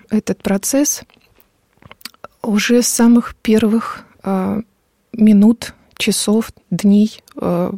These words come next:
после того, как, а, произошло зачатие. А, жизнь человека начинается, а, с зачатия, и, м, даже женщина может не знать, э, каких-то,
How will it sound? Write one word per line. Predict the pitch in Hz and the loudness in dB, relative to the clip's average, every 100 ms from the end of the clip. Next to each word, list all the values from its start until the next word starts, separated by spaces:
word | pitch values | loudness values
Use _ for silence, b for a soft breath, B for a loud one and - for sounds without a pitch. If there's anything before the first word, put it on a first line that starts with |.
| - | -8
после | 214 208 | -8 -8
того, | - 196 214 | -6 -2 -2
как, | - - - B B B B | -4 -8 -12 B B B B
а, | - 180 | -4 -4
произошло | - 202 196 190 - 196 | -2 -2 0 0 -2 -2
зачатие. | 196 202 - 175 - - 185 B B B B - | -2 -2 -2 -4 -4 -8 -10 B B B B -4
А, | 180 175 - | -2 -4 -6
жизнь | - 247 226 208 | -2 0 2 2
человека | - 202 220 285 226 | 2 0 0 0 2
начинается, | 202 - 208 214 226 - 196 190 B B B B B B | 0 2 2 4 2 0 -4 -6 B B B B B B
а, | - 202 190 185 | -4 0 0 -2
с | - - - 208 - B - - | -6 -8 -2 -2 -2 B -20 -6
зачатия, | 214 214 202 - 277 - 233 214 - | -2 0 0 2 0 2 2 0 0
и, | 233 220 214 202 B B | 2 4 4 2 B B
м, | 233 196 190 190 196 | -6 -2 0 0 0
даже | 220 208 208 - - | 0 2 0 -2 0
женщина | 233 226 - 208 | 2 2 2 4
может | 214 208 208 - | 4 2 -2 -4
не | 220 226 214 | 2 4 4
знать, | 202 233 202 190 - 190 | 4 2 2 -2 -8 -6
э, | 190 | -4
каких-то, | 202 - 214 - 196 | -4 -4 -6 -4 -4